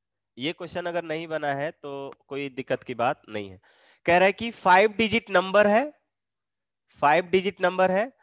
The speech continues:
which are divisible by six, सिक्स से डिविजिबल है। और नंबर कौन कौन से हैं भाई? ज़ीरो, वन, थ्री, फ़ोर, ज़ीरो, वन, थ्री, फ़ोर,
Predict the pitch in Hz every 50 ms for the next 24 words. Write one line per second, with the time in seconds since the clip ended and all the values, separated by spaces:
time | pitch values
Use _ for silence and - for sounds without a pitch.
0 | _ _ _ _ _ - 139 202 214 - 240 233 214 180 190 180 185 185 170 175
1 | 185 220 226 220 175 170 156 160 185 240 277 - _ _ _ _ _ - - -
2 | 180 165 - - - - _ - - - 226 - - - 220 208 190 196 185 196
3 | 190 185 190 208 202 196 202 233 233 - 175 175 180 180 175 185 196 220 226 -
4 | 220 220 220 220 226 226 220 214 - 233 226 226 214 226 240 277 285 _ _ _
5 | _ _ _ _ _ 117 117 - 143 170 190 202 202 220 240 254 262 254 240 -
6 | 170 175 180 196 208 226 247 269 277 269 _ _ _ _ _ _ _ - 175 170
7 | 190 196 208 220 254 269 262 _ _ _ _ _ _ 180 185 190 196 202 214 240
8 | 277 269 - _ _ _ _ _ _ _ _ _ _ _ _ _ _ _ _ _
9 | _ _ _ _ _ 117 127 160 180 190 208 214 208 196 190 202 214 214 _ -
10 | 185 202 220 220 - - 190 190 196 214 247 269